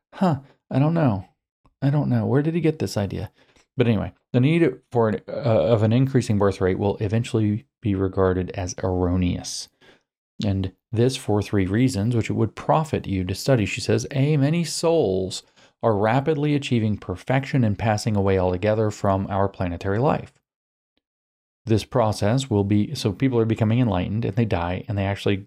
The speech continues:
go on to the next spiritual realm. They don't reincarnate. That's what she's talking about there. "This process will be intensified during the coming Aquarian age.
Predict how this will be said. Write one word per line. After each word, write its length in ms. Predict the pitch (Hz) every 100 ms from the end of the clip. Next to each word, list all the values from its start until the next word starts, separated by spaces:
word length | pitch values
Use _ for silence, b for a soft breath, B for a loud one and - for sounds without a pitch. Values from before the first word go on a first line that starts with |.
| -
go 160 | 107 107
on 180 | 110
to 60 | 107
the 100 | 104
next 360 | 104 - - - _ _ _ _ _ _ _ _
spiritual 480 | - - 127 113 110
realm. 260 | 98 95 95
They 120 | 92
don't 340 | 92 113 127
reincarnate. 640 | 117 104 101 101 95 - - _ -
That's 200 | 101 -
what 80 | 107
she's 160 | 101
talking 260 | - 95 -
about 160 | 90 -
there. 180 | - B B B B B -
"This 140 | 120
process 560 | - 156 151 151 117 -
will 80 | 107
be 160 | 107
intensified 800 | 104 - 165 160 - 107 95 95
during 260 | 101 101 98
the 80 |
coming 360 | 98 113 101 101
Aquarian 640 | 107 - 98 90 90 92
age. 460 | 107 127 67 -